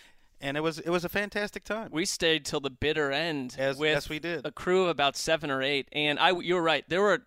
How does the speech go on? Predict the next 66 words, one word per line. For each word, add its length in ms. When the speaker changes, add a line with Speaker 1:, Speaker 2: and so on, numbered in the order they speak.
Speaker 2:
if 200
you, 140
every 200
time 200
you 80
turned 240
around, 280
someone's 360
handing 320
you 140
a 60
beer 460
or 80
drink, 400
and, 220
you 140
know, 240
uh, 160
m-, 120
our, 140
my 180
wife 300
was 160
there, 160
and 80
I 60
think 180
she 100
was 140
blown 380
away 300
by 380
not 360
just 200
the 80
people, 300
but 160
the 100
people 280
were 140
cool. 280
Like, 180
she 280
was 160
Speaker 1:
They 40
were 120
Speaker 2:
talking 240
Speaker 1:
very 140
Speaker 2:
to 40
them 180
Speaker 1:
cool. 60
Speaker 2:
for 140
ages. 580
I 60
mean, 140
they 100
were, 180
it 80
was 160
a 40
good 120
Speaker 1:
My 140
kind 200
of 80
Speaker 2:
group. 80
Speaker 1:
people. 280